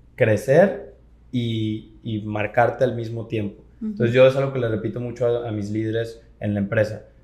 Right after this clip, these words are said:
Speaker 1: Porque siempre que creces, genera caos y genera desorganización y genera incertidumbre y todos se ponen como locos.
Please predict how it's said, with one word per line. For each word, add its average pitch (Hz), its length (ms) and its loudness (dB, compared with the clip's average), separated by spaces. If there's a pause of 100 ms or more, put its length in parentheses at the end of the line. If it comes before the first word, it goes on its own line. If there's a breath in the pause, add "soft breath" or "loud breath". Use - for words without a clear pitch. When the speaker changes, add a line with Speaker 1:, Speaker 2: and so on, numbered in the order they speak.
(160)
Speaker 1:
Porque 113 340 -6
siempre 160 520 2
que 135 140 -6
creces, 139 600 0 (520)
genera 117 380 4
caos 117 400 -2
y 113 60 -8
genera 110 540 -2
desorganización 107 920 -4
y - 40 -2
genera 110 280 -6
incertidumbre 135 640 -2
y 110 160 -2
todos 117 240 -2
se 113 60 -12
ponen 113 320 -12
como 107 200 -10
locos. 104 320 -6